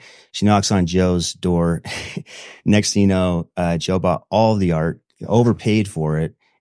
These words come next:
And to this day, now, now her expectation, she keeps like, "Hey, I want, I want to go on a couple hundred bucks, a couple hundred dollars. I need to go do some more artwork." And so I think you maybe set kind of a false expectation on what her art is worth in the, in the market.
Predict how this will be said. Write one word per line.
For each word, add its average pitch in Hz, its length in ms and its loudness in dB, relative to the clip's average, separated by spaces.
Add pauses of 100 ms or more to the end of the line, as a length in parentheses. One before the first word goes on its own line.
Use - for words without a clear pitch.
And 95 220 2
to 120 120 0
this 101 140 0
day, 95 220 0
now, 90 320 0
now 95 400 -2
her 95 180 0
expectation, 87 640 -2
she - 120 -8
keeps 85 120 -4
like, 76 160 -8 (160)
"Hey, 90 300 2
I 101 60 0
want, 98 260 2
I 92 60 -4
want 98 200 0
to - 40 -10
go 92 60 -2
on 90 100 0
a - 20 -4
couple - 180 -10
hundred 85 200 -2
bucks, - 360 -4
a - 200 -20
couple - 180 -2
hundred 92 120 2
dollars. 80 380 0
I - 60 -6
need 85 120 2
to 85 40 -2
go 87 100 0
do 82 60 0
some 80 140 -4
more - 100 -2 (180)
artwork." 80 280 -8
And 69 100 -6
so 76 220 -4 (280)
I 95 40 -2
think 104 120 6
you 101 60 4
maybe 95 240 4
set 87 240 0
kind 87 160 0
of 78 80 -2
a - 20 -20
false 85 280 -2
expectation 85 600 -2
on 82 120 0
what 82 140 0
her - 180 -6
art 76 460 -6
is 80 220 -4
worth 80 440 -4
in 90 160 2
the, 78 240 0
in 82 100 -2
the 82 80 2
market. 87 420 0